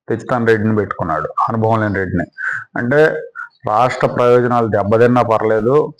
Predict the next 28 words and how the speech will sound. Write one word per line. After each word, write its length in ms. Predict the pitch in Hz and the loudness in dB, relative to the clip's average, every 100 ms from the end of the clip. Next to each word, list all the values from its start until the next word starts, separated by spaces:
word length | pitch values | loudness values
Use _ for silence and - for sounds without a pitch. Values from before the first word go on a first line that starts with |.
| _ | _
మేము 260 | 110 107 110 | -2 0 0
అనుకున్నదే 400 | 107 110 120 120 | 0 0 -2 2
చేస్తాం, 480 | 117 107 104 - 110 107 - _ _ _ _ _ | 2 2 0 -2 -4 -4 -8 _ _ _ _ _
మా 160 | 107 107 | -4 0
వాళ్ళకే 360 | 110 110 113 113 | 2 2 2 0
అందలం 320 | 104 101 107 | 0 0 -2
ఎక్కిస్తాం 380 | 104 104 98 107 98 | -4 -8 -4 -4 -2
అన్నట్టుగా 420 | 98 92 107 131 110 113 127 - | -4 -2 0 2 2 0 -4 -8
వీళ్ళ 180 | 110 104 | -2 0
వైఖరి 340 | 104 107 113 | 0 0 -2
ఉంటుంది. 320 | 110 98 95 92 - _ | -4 -4 -6 -6 -10 _
ఫ్యాక్షనిస్ట్ 520 | 113 117 - 127 - | -2 -2 -2 -4 -2
భావజాలం. 520 | 117 104 104 98 92 85 - _ _ _ | -2 0 0 -2 -4 -8 -14 _ _ _
అనుభవం 380 | - 123 131 135 | -2 0 4 6
లేని 160 | 127 120 | 6 4
ఇరిగేషన్ 400 | 113 117 117 139 | 4 4 2 2
మంత్రిని 300 | 110 107 113 | 0 0 -2
పెట్టాడు, 380 | 107 101 - 92 - _ | -2 -2 -4 -6 -8 _
ఆయన 200 | 110 113 | -4 -4
తొడలు 340 | - 110 123 | 0 2 4
కొట్టాడు. 460 | 127 113 117 110 85 - _ | 4 4 2 0 0 -6 _
రెండు 200 | 107 107 | -4 2
వేల 140 | 117 110 | 4 4
ఇరవై 220 | 107 113 | 4 2
ఒకటి 160 | 110 104 | 2 0
డిసెంబర్ 420 | 98 117 110 104 | -2 -2 -2 0
నాటికి 340 | 104 104 - 95 - - - - - _ | 0 -2 -2 -6 -8 -16 -14 -14 -18 _
పోలవరం 420 | 117 123 123 120 | -4 2 4 2